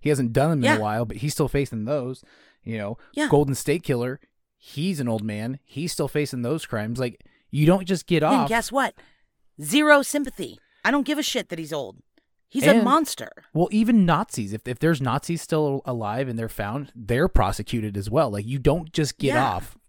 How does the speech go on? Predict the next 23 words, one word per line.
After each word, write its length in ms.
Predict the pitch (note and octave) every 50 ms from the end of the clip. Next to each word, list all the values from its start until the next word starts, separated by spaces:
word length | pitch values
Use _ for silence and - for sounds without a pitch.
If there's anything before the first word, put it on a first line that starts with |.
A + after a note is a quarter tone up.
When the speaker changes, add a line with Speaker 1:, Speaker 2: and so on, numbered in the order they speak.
| _ -
Speaker 1:
because 260 | C#3+ B2+ C3 C3+ B2
you're 140 | A#2+ A#2+ A2+
old. 340 | B2 B2+ G#2+ - - - - -
Speaker 2:
Yeah. 440 | F#3+ A#3 - G4+ E4+ - - A#2 - _ _ _ _ _ _ _ _ _ _ _ -
Yeah. 400 | C#4 - G4 F#4 A#3 D3+ C3 B2
It's 140 | C#3+ - -
like, 160 | A#3+ A3+ -
what 200 | - F3+ G#3+ D4+
are 40 | F#4
you 100 | F#4+ F4+
talking 440 | - - - - F#3+ A3 - G#3 F3
about? 280 | C3 A#2 G#2+ - - - _ _ _ _ _ _ _ _ _ _ _ _
So, 480 | - - - G3+ F#3+ G3 F#3 E3+ - - -
meanwhile, 460 | - G#3+ A3+ C#4 C#4+ B3+ F#3 F3+ F#3+
Mary 280 | G#3 G3 G3 G#3 A3 G#3
Ellen's 300 | F#3+ G#3+ B3+ B3 A3 -
family 360 | - G3+ G3+ A#3 B3+ B3+ G#3
has 220 | D#3+ E3 F#3+ - -
to 100 | F#3+ F3+
deal 360 | C3+ - C#3+ D#3+ G3+ A#3+ A#3+
with 200 | F3+ E3+ D#3 -
this 180 | - E3 D3+ -
trauma 720 | - - - - D#3 D3+ F#3 A#3+ A#3 D3+ C3 C3+ D3 F3